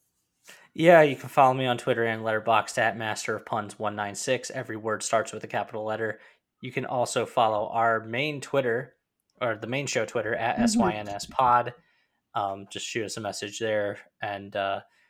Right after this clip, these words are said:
Speaker 1: you can also give us a five-star review and just write a review on Apple Podcasts,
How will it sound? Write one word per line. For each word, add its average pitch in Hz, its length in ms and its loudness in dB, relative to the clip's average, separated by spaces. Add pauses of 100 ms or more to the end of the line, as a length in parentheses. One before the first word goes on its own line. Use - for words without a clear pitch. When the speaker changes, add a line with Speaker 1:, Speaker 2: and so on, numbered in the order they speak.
(140)
Speaker 1:
you - 100 -12
can 131 100 0
also 127 220 0
give 117 120 -2
us 110 100 -6
a - 60 -12
five-star 120 580 4
review 117 420 -2
and 107 140 -6
just 107 200 -4
write 120 160 6
a 120 40 0
review 117 300 -2
on 110 100 -4
Apple 107 240 -4
Podcasts, 131 800 0